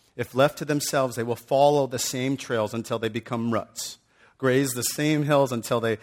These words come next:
turn to desert waste, pollute their own ground until it's corrupt with diseases and parasites. A commonly held but serious misconception is that sheep can get along anywhere. And the truth is quite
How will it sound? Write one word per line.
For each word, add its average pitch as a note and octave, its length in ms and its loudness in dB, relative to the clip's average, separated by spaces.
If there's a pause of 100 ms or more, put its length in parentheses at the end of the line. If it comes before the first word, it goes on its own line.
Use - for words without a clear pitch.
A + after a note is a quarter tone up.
(200)
turn C3+ 300 0
to B2+ 100 -8
desert A#2 500 -6
waste, G2 460 -10 (280)
pollute C3 380 -2
their A#2+ 200 0
own D3+ 260 2
ground B2+ 340 0
until A2 220 -6
it's A2 100 -10
corrupt B2 460 -6
with B2 140 -12
diseases A2+ 480 -6
and G#2+ 140 -12
parasites. G#2+ 840 -8 (1500)
A - 20 -10
commonly E3+ 460 0
held D3+ 280 2
but B2+ 180 -2
serious D#3 440 -2
misconception C3 760 -4
is G#2+ 80 -4
that A2+ 180 -4
sheep - 300 -4
can B2 160 -4
get A#2 160 2
along A2+ 240 0
anywhere. A2 500 -6 (1040)
And A2 60 -14
the A2 60 -10
truth - 320 -6
is A2+ 100 -8
quite C3+ 300 -2